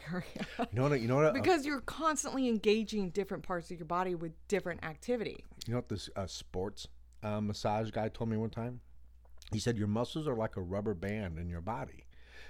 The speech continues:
Speaker 2: He said, "Muscles stretch, they contract, stretch, contract." He said, "Really? All of your muscles, it's like you're one big rubber band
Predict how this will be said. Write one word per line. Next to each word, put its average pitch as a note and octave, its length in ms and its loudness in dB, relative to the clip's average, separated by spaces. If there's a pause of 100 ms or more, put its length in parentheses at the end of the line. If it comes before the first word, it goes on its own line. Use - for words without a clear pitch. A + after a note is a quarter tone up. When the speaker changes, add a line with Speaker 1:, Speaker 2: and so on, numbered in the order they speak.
Speaker 2:
He A#2 160 2
said, G#2+ 540 4
"Muscles G#2 400 -2
stretch, - 380 -2
they G#2+ 80 -6
contract, - 480 -2 (240)
stretch, - 400 -6
contract." A2 460 -4 (280)
He A#2 100 -4
said, G2+ 220 0 (420)
"Really? C#2 300 -8 (600)
All D3+ 300 6
of D3 80 2
your A#2 120 4
muscles, G2+ 520 -2
it's - 160 -8
like B2+ 160 0 (240)
you're A#2 320 4
one A#2+ 300 2
big A2+ 260 0
rubber G#2 280 4
band A#2 360 0